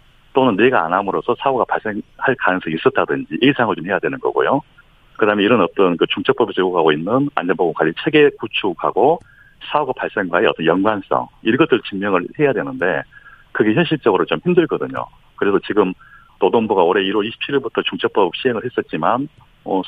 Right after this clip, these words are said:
사고는 한 백오십 건 정도가 발생이 됐지만 실제 기소된 건은 불과 몇 건 안 되거든요. 어, 그걸 증명을 해야 되기 때문에요. 그래서 아마 좀 더 아마 세밀하게, 어, 이번 중대본 수사하는 과정에서도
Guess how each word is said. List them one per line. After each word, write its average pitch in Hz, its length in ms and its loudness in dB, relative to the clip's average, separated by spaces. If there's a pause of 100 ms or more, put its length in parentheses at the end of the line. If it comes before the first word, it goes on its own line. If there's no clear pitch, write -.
(100)
사고는 165 480 2
한 113 260 -2
백오십 139 480 0
건 131 160 2
정도가 113 240 0
발생이 98 300 -4
됐지만 85 600 -2 (480)
실제 175 300 0
기소된 120 400 0
건은 101 240 -2
불과 85 240 -4
몇 - 140 0
건 113 120 -4
안 - 120 -4
되거든요. 71 500 0 (280)
어, - 200 -6
그걸 107 200 2 (100)
증명을 107 280 0
해야 73 100 0
되기 67 180 -2
때문에요. 64 520 -4 (460)
그래서 101 220 2
아마 90 160 0
좀 135 200 2
더 101 180 2
아마 82 140 -2 (120)
세밀하게, 139 420 0 (520)
어, - 180 -12
이번 82 160 -4
중대본 - 320 -2
수사하는 120 320 0
과정에서도 82 720 0